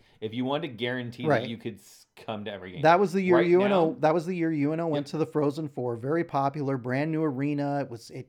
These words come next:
Speaker 2: cut the size, you know, in
Speaker 1: Right.
Speaker 2: half from the, uh, CenturyLink
Speaker 1: CenturyLink,
Speaker 2: Center
Speaker 1: yeah.
Speaker 2: downtown.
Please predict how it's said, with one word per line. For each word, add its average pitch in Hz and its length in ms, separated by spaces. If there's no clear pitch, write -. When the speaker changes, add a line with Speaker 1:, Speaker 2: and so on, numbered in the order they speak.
Speaker 2:
cut 160 280
the 151 80
size, 143 720
you 151 100
know, 127 200
in 127 160
Speaker 1:
Right. 214 120
Speaker 2:
half 156 540
from 139 520
the, 135 300
uh, 123 100
CenturyLink 143 500
Speaker 1:
CenturyLink, 135 60
Speaker 2:
Center 156 200
Speaker 1:
yeah. 147 40
Speaker 2:
downtown. 143 580